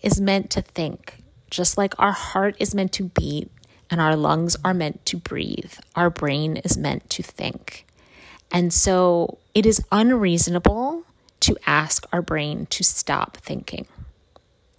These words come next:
So I want you to take that off the table,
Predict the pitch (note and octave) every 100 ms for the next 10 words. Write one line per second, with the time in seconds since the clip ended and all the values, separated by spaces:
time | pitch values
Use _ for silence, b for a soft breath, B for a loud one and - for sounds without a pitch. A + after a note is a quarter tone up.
0 | - - F3 E3+ G#3 C#4+ D4+ C4+ - -
1 | G#3 G3+ F3+ E3+ - D#3 - - - -
2 | - -